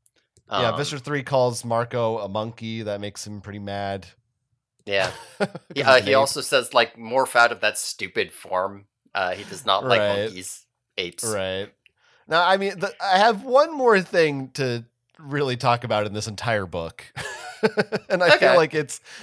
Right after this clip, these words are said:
Speaker 1: the most important, to me, thing in the whole book.
Speaker 2: Well, is, does it have anything to do with the final plan? Because that's basically all that's left, is now that they've escaped, they gotta come back together and kill this
Speaker 1: It
Speaker 2: thing.
Speaker 1: has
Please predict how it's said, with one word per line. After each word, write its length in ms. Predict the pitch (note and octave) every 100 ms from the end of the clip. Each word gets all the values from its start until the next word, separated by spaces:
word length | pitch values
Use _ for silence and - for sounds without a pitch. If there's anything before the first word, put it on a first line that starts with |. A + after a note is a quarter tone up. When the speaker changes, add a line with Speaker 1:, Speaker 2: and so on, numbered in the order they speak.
| D3+
Speaker 1:
the 100 | D3+
most 320 | D3 D#3 B2
important, 680 | C3+ A#2+ C#3 C3 A#2 G#2+ - -
to 100 | C3
me, 480 | C#3+ C#3+ G#2+ G2 G#2 _ C3+
thing 300 | B2+ G#2+ G2
in 100 | G2
the 80 | F#2+
whole 180 | G2+
book. 360 | D#2+ D#2+ D#2 - _ _ _ _ _ _ _ - A#2
Speaker 2:
Well, 320 | D#3 D#3 D3
is, 220 | D3+ D3+
does 220 | C3+ E3 D3+
it 40 |
have 100 | E3+
anything 300 | F#3+ A3 G#3
to 100 | D#3+
do 180 | C3+ C#3+
with 240 | B2 B2
the 80 | -
final 420 | - C#3 C3 C3
plan? 320 | A#2 B2+ A2+ G#2
Because 220 | A2 A2
that's 160 | B2+
basically 460 | - E3 D#3 D3 B2+
all 160 | A#2 A#2+
that's 220 | A2 -
left, 260 | G#2+ G2 -
is 180 | F2+
now 180 | A2+ A2
that 160 | A#2+ A#2+
they've 160 | A2+
escaped, 440 | G2+ - A2 G2+ -
they 80 | G#2
gotta 180 | G#2
come 200 | G2 A2+
back 180 | F#2+ F#2+
together 280 | - F#2+ F2+
and 100 | F2+
kill 200 | - G2 G2+
this 100 | A#2+
Speaker 1:
It 80 | D3+
Speaker 2:
thing. 100 | E3
Speaker 1:
has 420 | D3+ D3+ C#3+